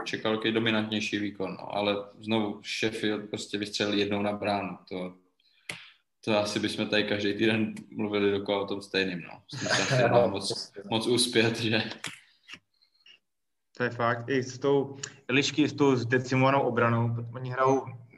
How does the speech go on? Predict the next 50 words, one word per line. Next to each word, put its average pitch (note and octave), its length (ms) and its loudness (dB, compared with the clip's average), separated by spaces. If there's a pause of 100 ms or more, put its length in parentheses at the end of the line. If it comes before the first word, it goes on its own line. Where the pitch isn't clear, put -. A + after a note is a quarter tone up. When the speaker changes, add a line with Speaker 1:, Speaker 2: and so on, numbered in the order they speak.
Speaker 3:
na A2 120 0
tři C3 240 0
obránce B2 520 2
pořád, C3+ 320 2
pak B2 160 -2
tam B2+ 140 0
mají, B2 160 2
že A#2+ 60 0
jo, A#2+ 80 2
to, A#2 380 -2
mají A2+ 200 -4
to B2 260 -2 (320)
postavené B2+ 400 -16
na, A#2 80 -20 (160)
na A#2+ 120 -20
tři, B2+ 220 -8
na A2+ 140 -8
tři - 160 -16
stopery. B2 600 -2 (1000)
Já B2 140 6
nevím, A#2+ 160 4
na, C3 140 4
na C3+ 60 2
co C#3 100 2
si C#3 120 0
to D3 100 8
hrajou, A#2+ 320 6
<laughs> C3+ 40 4
když C#3 240 4
jako D#3+ 160 4
každý C#3+ 220 4
zápas B2+ 280 4
dostávají C3 360 4
minimálně B2 480 0
jednoho, B2 240 -2
dva B2 180 0
góly. A#2 380 2 (1300)
Asi E3+ 200 -4
čeká, D3+ 320 2
až C#3+ 100 4
se D#3 120 -2
jim D3 120 0
uzdraví C3+ 300 -2
ten C#3 160 0
Kastaně, A#2+ 540 -8
nebo A#2 220 -2
já A2+ 160 0
nevím. G2 280 -10
Já A#2 400 0
mám C3+ 160 -6